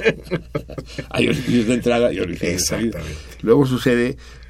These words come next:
Speaker 1: que utilizamos como orificio de entrada el mismo que es de salida, pero ese ya es otro problema que
Speaker 2: Ajá,
Speaker 1: no
Speaker 2: exactamente.
Speaker 1: tiene
Speaker 2: Es
Speaker 1: que
Speaker 2: un
Speaker 1: ver
Speaker 2: problema
Speaker 1: con
Speaker 2: de la física. <laughs>
Speaker 1: Sí.
Speaker 2: Entonces, el travesero también se utilizó en el barroco,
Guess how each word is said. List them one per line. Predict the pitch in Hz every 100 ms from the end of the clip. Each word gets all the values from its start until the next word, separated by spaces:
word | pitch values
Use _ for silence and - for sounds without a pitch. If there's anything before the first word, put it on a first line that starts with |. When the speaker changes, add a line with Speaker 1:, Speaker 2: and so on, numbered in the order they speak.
| -
Speaker 1:
que | -
utilizamos | 87 76 90 90 - 101 110 98 -
como | 87 76
orificio | 80 76 87 78
de | 98
entrada | 85 87 92
el | 92
mismo | 90 87 92
que | -
es | 85
de | 87
salida, | 95 101 104 95
pero | 101 95
ese | 95 110
ya | 92 92
es | 85
otro | 85 82 78
problema | - 87 90
que | 90
Speaker 2:
Ajá, | 87 85
Speaker 1:
no | 82 82
Speaker 2:
exactamente. | 80 - 78 - 71 - -
Speaker 1:
tiene | 95 87
Speaker 2:
Es |
Speaker 1:
que | 80
Speaker 2:
un | 82
Speaker 1:
ver | 82
Speaker 2:
problema | 92 95 95
Speaker 1:
con | 87
Speaker 2:
de |
la | 82
física. | 76 - 101 - - - - - - - -
<laughs> | - - - - - 220 170 - 151 - - - - - - - -
Speaker 1:
Sí. | - - 160 - - - - - -
Speaker 2:
Entonces, | 98 143 160 156 120 120 123 -
el | 117 104
travesero | 104 101 98 95 131 120 113
también | 117 95 95 95 98 101 117
se | -
utilizó | 98 85 80 78 - 82 80
en | 85
el | 98 98
barroco, | 104 151 151 - -